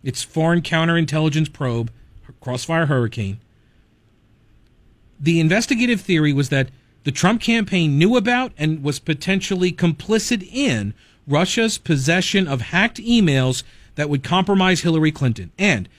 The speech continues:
that in order to help Donald Trump, the Kremlin planned to disseminate these emails anonymously through WikiLeaks at a time maximally damaging to Clinton's campaign." So there are two components, the emails and the intentions of the Russians,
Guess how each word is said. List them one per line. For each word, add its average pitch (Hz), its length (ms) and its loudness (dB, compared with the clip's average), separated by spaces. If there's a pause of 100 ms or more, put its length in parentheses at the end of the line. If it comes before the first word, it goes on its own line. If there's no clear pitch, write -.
(240)
that 139 180 0
in 143 120 2
order 170 300 4
to 190 100 2
help 190 220 0
Donald 185 320 0
Trump, 233 320 -2 (180)
the 156 100 -4
Kremlin 165 420 0
planned 160 380 -2
to 160 100 -4
disseminate 180 640 -2
these 143 220 -2
emails 135 400 -2
anonymously 147 840 -2
through 110 240 -6
WikiLeaks 113 600 -4 (400)
at 196 180 0
a 214 60 2
time 175 500 0
maximally 185 840 0
damaging 143 540 -2
to 143 120 -4
Clinton's 120 480 -4
campaign." 107 560 -6
So 123 220 -4
there 113 140 -8
are 107 60 -8
two 147 180 -2
components, 131 640 -4 (260)
the 123 280 -4
emails 208 500 -2 (580)
and 139 160 -2
the 135 100 0
intentions 143 640 -2
of 127 140 -4
the 127 80 -2
Russians, 107 580 -8